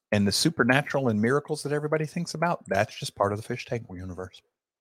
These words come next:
You're a subset of it. So to you, it's supernatural because you can't see outside of your bubble. Hmm.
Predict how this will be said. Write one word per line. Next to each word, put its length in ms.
You're 160
a 40
subset 500
of 180
it. 180
So 220
to 180
you, 320
it's 160
supernatural 680
because 280
you 100
can't 260
see 180
outside 380
of 100
your 160
bubble. 380
Hmm. 640